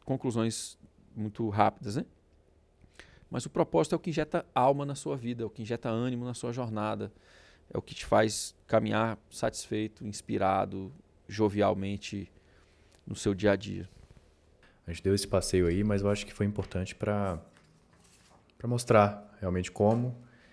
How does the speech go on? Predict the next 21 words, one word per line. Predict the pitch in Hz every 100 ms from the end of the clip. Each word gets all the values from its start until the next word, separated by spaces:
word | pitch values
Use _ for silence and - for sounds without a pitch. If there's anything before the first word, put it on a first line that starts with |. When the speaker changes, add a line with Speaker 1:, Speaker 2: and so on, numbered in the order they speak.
| _ _ _ -
Speaker 2:
já | 98
que | 87 98
isso | -
é |
um | 98
pilar | 101 98
importante | 104 95 98 92
do | 107
campo. | - 87 82 -
Vamos | 101 123
voltar | 131 131 135
então | 127 127
um |
pouco | 127 123
pras | - 131
práticas. | - - 101 - - 85 - - -
Você | 107
falou | - 95 101 113 95 85
na | 85 78
pergunta | - 80 80
anterior | 80 80 95 107